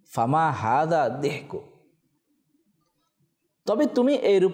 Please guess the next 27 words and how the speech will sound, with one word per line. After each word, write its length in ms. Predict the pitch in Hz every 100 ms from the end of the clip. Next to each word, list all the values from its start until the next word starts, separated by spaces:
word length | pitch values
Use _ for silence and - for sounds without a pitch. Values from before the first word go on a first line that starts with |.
| - - -
হাসো 180 | - -
কিভাবে? 360 | - 185 117 80 - - - _ _ _ _ _ _ _ _ _ -
যখন 440 | 120 135 196 202 - -
এই 180 | 151 147
রূপ 180 | 190
বিপদ 420 | 160 147 135 170 208 -
তোমার 240 | 156 208
সামনে 420 | - - 240 190
রয়েছে 480 | 151 170 170 - 170 - - - - -
এবং 200 | 196 247 -
তুমি 160 | 214 254
তোমার 460 | - 165 202 262
মুক্তির 420 | 208 165 - -
ব্যাপারে 300 | 170 170 170
জানোই 340 | 160 151 170 277
না, 260 | 190 170 - - - - _ _ _ _ _ _ -
তবে 340 | 131 190 175
কোন 380 | 175 - 175 175
খুশিতে 360 | - 190 220
হাসছো?" 420 | 175 180 - 160 185 - - - _ _ _ _ _ _ _ _ _ _ _ _ _ -
এরপর 640 | 156 156 117 139 160 180 175 -
আর 140 | 143 151
কখনো 240 | 151 151
তাকে 200 | 135 131
হাসতে 340 | 127 131 - 110
দেখা 200 | 90 95
যায়নি। 240 | 90 87